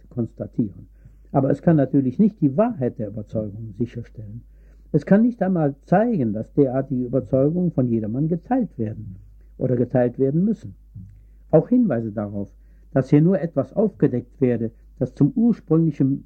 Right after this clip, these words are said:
Besitz unseres Erkenntnisvermögens gehöre, also immer schon vorhandenes implizites Wissen sei, führen da nicht weiter. Es ist ja nicht einzusehen, inwiefern sich darunter nicht auch tief verwurzelte Irrtümer befinden sollen,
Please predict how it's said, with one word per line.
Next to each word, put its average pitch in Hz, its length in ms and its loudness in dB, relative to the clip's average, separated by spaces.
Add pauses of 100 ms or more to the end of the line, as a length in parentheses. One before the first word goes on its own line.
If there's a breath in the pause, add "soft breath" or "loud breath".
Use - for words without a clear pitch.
(100)
Besitz 127 440 -2
unseres 131 420 0
Erkenntnisvermögens 147 1300 -2
gehöre, 113 480 0 (1120)
also 131 200 4
immer 190 260 4
schon 139 300 2 (720)
vorhandenes 139 600 2
implizites 151 800 2
Wissen 123 500 2
sei, 104 280 -12 (520)
führen 120 320 4
da 113 120 -2
nicht 170 240 0
weiter. 123 300 -6 (240)
Es 139 120 2
ist 180 160 2
ja 180 80 6
nicht 185 240 2
einzusehen, 120 640 0
inwiefern 143 560 2
sich 156 160 -2
darunter 160 400 2
nicht 156 220 0
auch - 120 -6
tief - 280 -2
verwurzelte 156 560 0
Irrtümer 113 480 0
befinden 110 440 -6
sollen, 113 280 -2